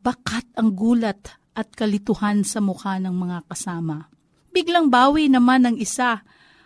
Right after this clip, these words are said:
"Paano yan? Ulam ko kanina ay manok. E di magiging manok na rin ako." Sabay lagay ng dalawang kamay sa kilikili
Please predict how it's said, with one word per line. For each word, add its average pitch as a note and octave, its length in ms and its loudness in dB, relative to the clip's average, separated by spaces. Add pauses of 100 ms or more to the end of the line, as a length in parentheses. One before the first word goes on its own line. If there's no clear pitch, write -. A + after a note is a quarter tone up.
(220)
"Paano G#4 400 6
yan? G4+ 480 2 (340)
Ulam F#4 400 4
ko G4+ 80 4
kanina F4 560 2
ay E4 80 2
manok. D#4+ 640 2 (400)
E B4 80 -4
di A#4+ 160 4
magiging F#4+ 560 2
manok F4 400 4
na E4 80 4
rin D#4+ 240 2
ako." G#4 400 0 (240)
Sabay B3+ 400 4
lagay A#3+ 400 2
ng D#4 160 4
dalawang F4 400 4
kamay C#4 560 4
sa - 160 -4
kilikili B3+ 720 -2